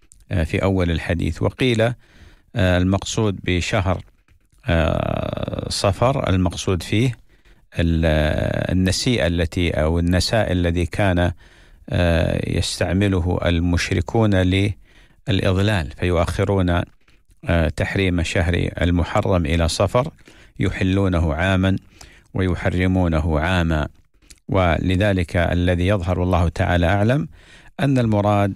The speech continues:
بشهر، بصفر هنا هو الشهر المعروف الواقع بين محرم وبين ربيع الأول. ولذلك كما ذكرت بأن أهل الجاهلية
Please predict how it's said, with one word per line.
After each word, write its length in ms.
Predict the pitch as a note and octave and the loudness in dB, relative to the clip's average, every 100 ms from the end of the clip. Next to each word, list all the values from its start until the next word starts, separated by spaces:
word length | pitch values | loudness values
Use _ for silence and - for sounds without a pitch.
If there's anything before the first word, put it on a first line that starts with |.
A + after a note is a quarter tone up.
| - | -6
بشهر، 800 | - F2 F2+ E2+ F#2 F2+ F#2 - - | -4 0 0 0 -2 0 0 -2 -4
بصفر 520 | F#2 - G#2 - F#2 | -4 0 -2 0 -2
هنا 220 | G#2 F#2+ E2+ | 0 2 2
هو 200 | F2+ F2 | 2 0
الشهر 520 | - G#2 E2+ F#2 F#2 - - - - - | 0 0 2 0 -2 -10 -20 -20 -12 -4
المعروف 580 | G#2 F#2 F2 G2 F2+ F#2+ | 0 0 0 0 0 0
الواقع 460 | F2+ F#2 E2 E2 | 2 2 0 -4
بين 320 | D#2+ F2+ E2+ | -2 0 0
محرم 580 | E2+ E2 - G2 F#2+ E2+ | 0 -2 -2 0 0 2
وبين 340 | E2+ F#2 F#2 E2+ | 0 0 0 0
ربيع 460 | D#2+ E2 F2 E2+ - - - - - - | 0 0 0 -2 -4 -16 -20 -20 -20 -6
الأول. 520 | G2+ - A#2 G2 C2+ A#1+ - - | -4 -2 -2 -2 -2 -6 -12 -8
ولذلك 920 | G#2 G2 F2+ F2 F2 G2+ B2+ C#3 A2 G#2+ | 0 2 2 2 2 0 0 0 -2 -4
كما 360 | - G2+ F#2 | -2 0 0
ذكرت 460 | E2 E2 A#2 B2 - - - - - | 0 0 0 -2 -6 -18 -20 -20 -8
بأن 240 | - F#2 F#2 | -2 0 2
أهل 260 | G2+ F#2+ | 2 2
الجاهلية 760 | F2+ E2 F2+ E2+ F2+ G#2+ A#2+ C3+ | 0 0 0 0 0 0 0 -2